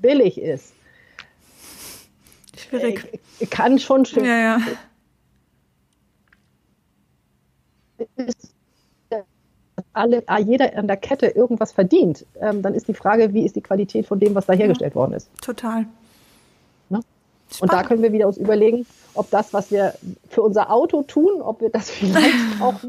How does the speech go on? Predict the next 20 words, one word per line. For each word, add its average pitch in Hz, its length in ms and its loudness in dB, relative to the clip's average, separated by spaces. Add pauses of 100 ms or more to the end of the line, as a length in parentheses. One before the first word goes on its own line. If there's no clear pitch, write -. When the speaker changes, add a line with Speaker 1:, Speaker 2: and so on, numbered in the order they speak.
(300)
Speaker 1:
eine 247 200 -4
Idee 269 360 0
wäre, 294 300 2
das 302 180 -2
für 302 100 0
unseren 311 260 0
Körper 285 340 0
zu 214 140 -6
tun, 226 160 -6
Speaker 2:
Wäre 220 120 -4
Speaker 1:
weil 226 80 -2
mit 214 60 2
Speaker 2:
nicht 202 120 -4
Speaker 1:
dem 262 80 2
sind 294 220 2
Speaker 2:
schlecht. 269 40 0
Speaker 1:
wir 254 80 4
länger 269 320 2
unterwegs. 196 680 0
Speaker 2:
Ja, 233 440 -2